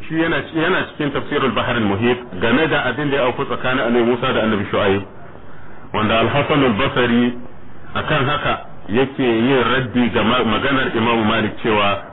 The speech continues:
wannan mutumin shine Annabi Shu'aib, ya ce, "Wa laysa bi Shu'aibin." Wannan mutum ba Annabi Shu'aib bane, "walakinnahu sayyidul ma'i yawma idhin." Wani shugaba ne na wannan gari a wannan lokaci. Domin ayar Qur'ani bata gaya mana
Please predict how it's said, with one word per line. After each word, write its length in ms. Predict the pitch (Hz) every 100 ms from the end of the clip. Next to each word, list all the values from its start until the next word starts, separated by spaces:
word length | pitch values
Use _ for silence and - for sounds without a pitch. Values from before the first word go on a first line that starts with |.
| -
wannan 420 | 98 135 160 156 135
mutumin 400 | 120 151 151 135 -
shine 240 | 127 123 117
Annabi 340 | 117 110 110 104
Shu'aib, 240 | 117 110
ya 140 | 107 110 -
ce, 80 | 107
"Wa 160 | 101
laysa 380 | 110 127 123 117
bi 160 | 101 101
Shu'aibin." 600 | - - 98 90 92 92 - - - - - - - - - -
Wannan 500 | 82 98 135 143 135 123
mutum 300 | 110 - 143
ba 160 | 120 113
Annabi 360 | 104 107 110 98
Shu'aib 300 | 113 104 101 95
bane, 220 | 98 95
"walakinnahu 1120 | 92 90 98 117 135 127 - 127 117 101 - 85 78 - - - -
sayyidul 640 | 139 139 151 151 151 143
ma'i 400 | 143 151 160 175
yawma 240 | 151 139 120
idhin." 260 | 107 85 76 80
Wani 260 | 113 139 139
shugaba 440 | 135 117 120 139 143
ne 140 | 135
na 100 | 139
wannan 320 | 139 131 143
gari 200 | 135 151
a 100 | -
wannan 280 | 120 117 107
lokaci. 400 | 104 - - 78 - - - - - - -
Domin 220 | 98 -
ayar 320 | 180 220 202
Qur'ani 420 | 156 143 139 143
bata 240 | 135 139 127
gaya 280 | 170 196 170
mana 240 | 165 147